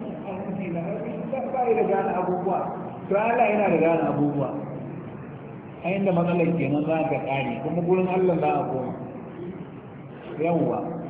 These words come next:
saba alƙawari, cin amana, an gane ko? Duk laifi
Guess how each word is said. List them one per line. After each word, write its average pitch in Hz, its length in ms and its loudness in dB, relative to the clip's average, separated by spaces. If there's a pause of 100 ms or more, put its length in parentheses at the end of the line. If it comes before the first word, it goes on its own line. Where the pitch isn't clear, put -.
(160)
saba 214 440 2
alƙawari, 180 560 4 (280)
cin 233 240 0
amana, 180 680 2 (300)
an 185 160 -4
gane 214 320 2
ko? 220 420 2
Duk - 640 -4 (180)
laifi 220 440 8